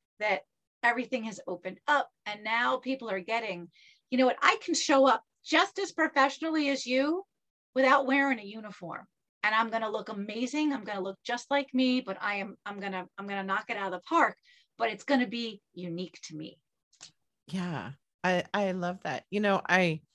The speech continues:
Speaker 2: I think back to all those uniforms that we wear, and I remember being in corporate and it being casual Friday. Well, all that meant is you could wear jeans with a really nice professional shirt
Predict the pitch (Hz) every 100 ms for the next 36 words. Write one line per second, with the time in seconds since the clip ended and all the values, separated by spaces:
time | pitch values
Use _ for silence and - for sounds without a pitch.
0 | _ _ - 196 226 269 247 214 214 285
1 | - 214 165 185 185 160 175 170 156 156
2 | 147 151 143 156 151 151 147 - 190 90
3 | 226 339 330 180 170 170 170 170 151 202
4 | 202 185 175 - 170 156 156 - - -
5 | 202 220 202 180 170 - 190 202 196 175
6 | 175 156 180 185 214 226 - _ - _
7 | 214 269 302 233 190 220 220 196 202 208
8 | 208 180 165 165 180 196 220 185 160 156
9 | 147 208 240 226 208 160 170 - 160 -
10 | 170 165 196 175 - 185